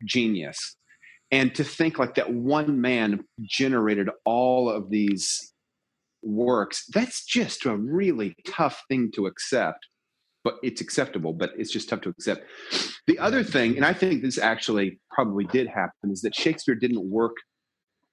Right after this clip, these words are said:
alone. He was part of a troupe. The troupe changed it. So it was, the equivalent today would be, what do they call it? A repertory theater.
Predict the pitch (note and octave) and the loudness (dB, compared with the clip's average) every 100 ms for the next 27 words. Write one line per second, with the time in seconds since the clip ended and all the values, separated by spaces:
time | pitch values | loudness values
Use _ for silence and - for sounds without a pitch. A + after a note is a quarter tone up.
0 | _ G#2+ G#2+ C3+ F#2 E2+ A#2+ - - A2 | _ 0 4 4 2 0 0 0 2 2
1 | G#2 F#2+ - - - - - - - D#3+ | 2 0 -6 -10 -8 -8 -6 0 2 2
2 | F2+ - - D3+ A2+ - - B2+ A#2 - | -2 -8 -2 0 0 -2 0 2 2 -2
3 | - - A2+ G#2+ - - - B2 - A2+ | -2 0 2 0 -6 -16 -12 -12 -4 0
4 | A2+ - C#3+ A#2 F#2+ G2+ G#2+ G2+ F#2 F2+ | 0 0 0 0 -2 0 2 2 0 2
5 | F#2+ F2 E2+ - _ _ _ A2 G2 F2 | 2 2 -2 -8 _ _ _ -8 -4 -4
6 | - G2 E2+ - G2 G2+ A#2 G#2 - G2+ | -2 0 0 -2 -2 0 0 -4 -2 0
7 | E2+ E2 - E2+ E2+ D2+ | 0 -2 -4 0 0 0